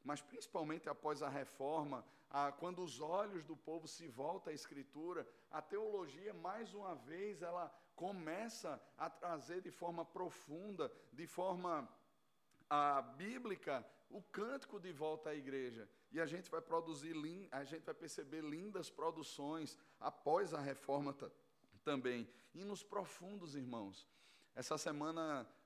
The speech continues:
a, eu abri a página da igreja do John MacArthur, né? E fui ver lá os hinos que são cantados na igreja.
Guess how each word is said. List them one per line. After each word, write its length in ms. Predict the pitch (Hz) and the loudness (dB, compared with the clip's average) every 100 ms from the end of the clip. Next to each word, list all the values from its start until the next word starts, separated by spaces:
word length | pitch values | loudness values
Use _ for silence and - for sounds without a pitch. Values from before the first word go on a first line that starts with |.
| - | -2
a, 300 | 135 131 127 | 2 4 4
eu 160 | 139 147 | 2 2
abri 380 | 131 127 143 | 0 0 0
a 80 | 147 | -2
página 500 | - 131 135 127 131 | 0 4 4 4 -4
da 160 | 123 127 | -2 -2
igreja 400 | 113 123 135 131 | -2 -4 -4 -4
do 140 | 123 | -6
John 180 | 113 127 | -4 -4
MacArthur, 640 | 135 123 - 107 107 - | -2 -4 0 0 0 -6
né? 200 | 107 117 120 - - - | -6 -6 -10 -20 -20 -6
E 440 | 123 135 135 131 - | 0 2 2 0 -4
fui 260 | - 151 | -4 -2
ver 220 | 120 151 | -2 -2
lá 340 | 147 127 147 156 | 2 4 4 0
os 260 | 151 139 113 | -4 -6 -6
hinos 300 | 151 175 - | -8 -8 -10
que 100 | 135 | -10
são 200 | - 135 | -6 -6
cantados 560 | - 131 - 123 120 | -6 -8 -4 -4 -4
na 160 | 117 123 | -8 -6
igreja. 460 | 117 113 110 104 | -6 -6 -6 -8